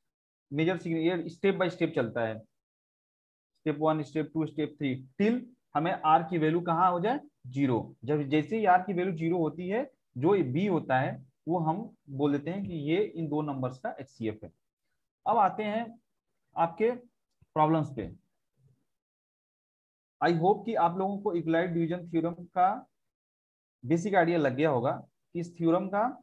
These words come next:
एचसीएफ़ निकालने के लिए यूज़ कैसे होता है। अब मैं आपके problems को देखता हूँ। अब देखिए बच्चों, आपको problem solve करने से पहले मैं आपको इसमें ये भी बताऊंगा कि एचसीएफ़ और एलसीएम को कैसे हम find out करते हैं। देखिए,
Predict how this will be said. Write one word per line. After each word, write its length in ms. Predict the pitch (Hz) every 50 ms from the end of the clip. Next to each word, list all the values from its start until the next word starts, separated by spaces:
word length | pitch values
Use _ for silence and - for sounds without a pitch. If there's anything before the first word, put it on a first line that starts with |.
| _ _ _ _ _ -
एचसीएफ़ 360 | 156 151 - 180 180 196 165
निकालने 400 | 170 175 170 165 143 139 139 139
के 120 | 131 135 143
लिए 200 | 143 165 196 240 262 - - _ _ _ _ _ _
यूज़ 200 | 156 156 143 139 -
कैसे 220 | 135 120 131 127
होता 320 | 110 104 101 - 104 98
है। 80 | 101 98 104 - - _ _ _ _ _ _ _ _
अब 80 | 165 170
मैं 100 | 196 185
आपके 220 | 175 175 175 208
problems 400 | 175 - 160 143 143 143 143 - -
को 80 | 151
देखता 260 | 143 135 131 - 131
हूँ। 340 | 127 123 120 127 - - _ _ - -
अब 80 | 156
देखिए 240 | 156 170 170 175 202
बच्चों, 260 | 170 180 175 175 196 202 - - - _
आपको 220 | - - - - 196
problem 320 | 196 - 165 156 170 190 190
solve 260 | - - 143 156 160
करने 240 | 156 185 170 175 170
से 80 | 170 175
पहले 260 | 170 156 151 156 180 208 214 - _ _ _ _ _ _ _ _ _
मैं 80 | 151 156
आपको 180 | 160 160 -
इसमें 200 | 185 170 175 190
ये 80 | 185 190
भी 80 | 202 208
बताऊंगा 360 | 202 185 170 160 165 190 220
कि 260 | 214 220 - - 180
एचसीएफ़ 440 | 175 175 175 - 175 185 208 202 202
और 100 | 196 180
एलसीएम 480 | 175 170 175 175 175 170 180 196 202 196 196
को 180 | - 208 214 247 254 - - _ _ _ _ _ _ _ _
कैसे 280 | 147 143 143 - 180 175
हम 200 | 170 196 220 240 - - _ _ _ _
find 180 | 151 139 135 143
out 260 | 180 208 196 - -
करते 260 | - 131 - 131 - 107
हैं। 180 | 98 98 - - _ _ _ _ _ _ _ _ _ _ _ _ _ _ _ _ _ _ _ _ _ _ _ _ _
देखिए, 280 | 180 196 214 175 -